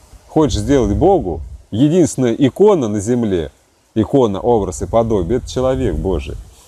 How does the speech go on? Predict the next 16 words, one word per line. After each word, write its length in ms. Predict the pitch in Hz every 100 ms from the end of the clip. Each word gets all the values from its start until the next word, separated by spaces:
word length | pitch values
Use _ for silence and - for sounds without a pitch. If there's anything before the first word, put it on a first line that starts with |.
| -
Хочешь 360 | - 151 151 123
Бога 360 | 131 185 143
поцеловать, 680 | 117 110 - 117 113 104 92
обнять, 440 | 104 104 107 95 - - - - -
Отца 320 | 107 - 117
Небесного, 580 | 92 95 98 87 - 85
поцелуй 480 | 76 104 120 131 120
какого-нибудь 420 | 117 - 123 107
старика, 680 | - 113 113 101 127 110 76 73 _ - _ _
старушку, 720 | - - 110 120 120 - -
сделай 440 | 78 87 131 120 98
ей 80 | 90
что-нибудь 300 | - 90 87
доброе. 380 | 101 85 73
Хочешь 320 | 73 120 117 -
поцеловать, 580 | 117 - 123 127 127